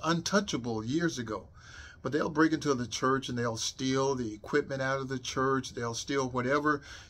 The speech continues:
is, is accessible. The, the television screen, like you see behind me. Uh, they would steal those things from the church. You know, that's, that's where we are now. This is the day that we're living in.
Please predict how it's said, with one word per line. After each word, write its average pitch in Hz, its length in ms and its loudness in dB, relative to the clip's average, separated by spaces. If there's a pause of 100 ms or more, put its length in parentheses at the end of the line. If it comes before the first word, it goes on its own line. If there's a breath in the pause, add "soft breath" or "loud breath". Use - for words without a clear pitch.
is, 120 260 -2
is 110 320 -4
accessible. 113 880 2 (840)
The, 98 120 -14 (160)
the 107 80 -12
television 127 600 2
screen, 107 420 -6 (380)
like 107 140 -12
you 110 60 -10
see 127 160 -4
behind 123 380 -2
me. 127 160 -6 (540 loud breath)
Uh, 123 200 2
they 135 160 -2
would 139 140 -4
steal 196 340 4
those 180 300 6
things 160 340 0
from 160 220 -2
the 147 80 -4
church. 185 640 -4 (160)
You 131 100 -6
know, 135 160 2
that's, 147 360 0
that's 160 300 0
where 160 120 6
we 143 180 4
are 143 160 4
now. 131 340 -2 (360 loud breath)
This 170 300 6
is 180 180 6
the 156 120 6
day 151 580 2
that 127 240 -4
we're 127 180 0
living 127 420 -2
in. 101 260 -8